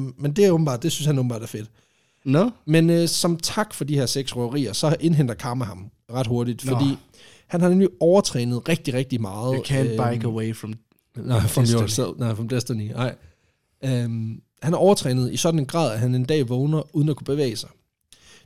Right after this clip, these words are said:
Speaker 1: Det er noget med, at han allerede på halvanden, to måneder, der kommer han op og kan squatte to hundrede og halvtreds kilo, så han har
Speaker 2: Åh.
Speaker 1: virkelig, han har virkelig trænet meget.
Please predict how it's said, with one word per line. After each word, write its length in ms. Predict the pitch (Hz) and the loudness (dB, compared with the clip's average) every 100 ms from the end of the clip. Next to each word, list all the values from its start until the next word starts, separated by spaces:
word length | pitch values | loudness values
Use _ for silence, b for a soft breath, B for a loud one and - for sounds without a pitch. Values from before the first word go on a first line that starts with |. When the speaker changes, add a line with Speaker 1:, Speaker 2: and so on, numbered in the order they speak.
| - | 0
Speaker 1:
Det 100 | 151 | 2
er 40 | |
noget 160 | 160 165 | 4 4
med, 80 | |
at 60 | 143 | 4
han 140 | 135 | 2
allerede 300 | 131 151 147 | 0 0 0
på 260 | 131 131 117 | 0 0 0
halvanden, 380 | 113 127 135 156 | 2 2 2 2
to 180 | 175 143 | 0 0
måneder, 360 | 131 143 139 | 0 0 0
der 100 | 123 | -2
kommer 220 | 127 123 | -4 -2
han 80 | 120 | -2
op 160 | 120 131 | -2 -4
og 100 | 123 | -6
kan 120 | 123 | -6
squatte 400 | - 143 147 147 | -4 0 0 0
to 240 | - 151 | -4 -6
hundrede 160 | 131 131 | -4 -4
og 40 | |
halvtreds 340 | 120 - 139 - | -4 -4 -4 -4
kilo, 320 | - 123 135 | -2 0 0
så 140 | - | 0
han 140 | 123 127 | 2 2
har 60 | |
Speaker 2:
Åh. 60 | 123 175 | 4 4
Speaker 1:
virkelig, 300 | - 131 - B B | 4 0 -2 B B
han 140 | - 135 | -2 0
har 80 | |
virkelig 340 | 127 135 - 110 | 4 4 2 -2
trænet 300 | - 120 98 | -4 -2 0
meget. 300 | - 170 127 | 0 0 -2